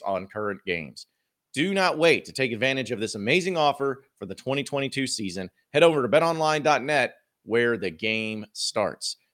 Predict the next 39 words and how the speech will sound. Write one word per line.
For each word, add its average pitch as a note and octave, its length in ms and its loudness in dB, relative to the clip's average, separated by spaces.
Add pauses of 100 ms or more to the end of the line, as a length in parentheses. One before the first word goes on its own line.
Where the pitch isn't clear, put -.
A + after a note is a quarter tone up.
(160)
We're A2 140 4
also F#3+ 200 6
brought D#3+ 240 4
to D#3 100 -6
you D3+ 120 2
by C#3 260 4
Get G#2+ 360 0
Upside. G2+ 520 0
You B2+ 60 -8
know, D3 100 -4
that B2+ 300 0
incredible C3+ 560 -4
app B2+ 180 6
that G#2+ 120 -2
I've G#2 120 0
been G2 120 -8
telling B2 280 -4
you G2 160 -4
about, F2 280 -2 (340)
to A2+ 100 -6
where A2+ 280 2
if F2+ 400 -2
you're G2+ 320 -2
gonna F3+ 180 0
be E3 140 0
putting E3+ 220 -2
gas E3+ 320 2
in C#3 60 -6
your A#2+ 120 -2
vehicle, A#2 600 0 (300)
you F2+ 100 -20
might C3+ 200 0
as A#2 100 -8
well C3+ 120 -2
try C3+ 200 2
making B2+ 260 -2
some A#2 160 -6
money A#2 220 0
back, B2 360 6